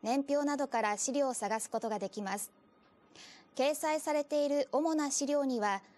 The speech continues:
東京都指定有形文化財である浄水器や、明治から大正時代の羽村取水堰の業務記録などが綴られた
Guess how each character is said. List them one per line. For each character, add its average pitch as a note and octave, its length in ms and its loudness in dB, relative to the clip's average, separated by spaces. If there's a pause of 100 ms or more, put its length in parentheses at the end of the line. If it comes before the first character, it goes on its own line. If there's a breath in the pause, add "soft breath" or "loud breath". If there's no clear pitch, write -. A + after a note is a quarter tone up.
(180 loud breath)
東 C#4+ 240 2
京 D#4 200 0
都 A#3 300 0
指 - 180 -2
定 D4 200 2
有 D#4 140 0
形 D#4 220 0
文 D#4 200 0
化 D#4+ 140 0
財 D4 200 0
で B3+ 120 2
あ A#3+ 100 0
る G3+ 260 0
浄 B3+ 220 0
水 D4 240 -2
器 C4 160 -2
や、 G3 220 2 (420 loud breath)
明 D4+ 180 2
治 D4 140 -2
か B3+ 140 0
ら G#3 240 2
大 B3+ 200 0
正 D4+ 220 0
時 C#4+ 140 -2
代 C#4 240 0
の G3+ 240 0 (260 loud breath)
羽 A3+ 140 -4
村 D4 240 2
取 D#4 160 -2
水 E4 200 0
堰 C#4 280 -4
の G#3+ 320 -2
業 A#3 140 2
務 C#4+ 160 2
記 D4+ 120 -4
録 D4 220 0
な B3+ 100 0
ど A#3 140 0
が G#3 100 0
綴 G#3 280 -4
ら A3 100 2
れ G#3+ 120 0
た G#3 220 0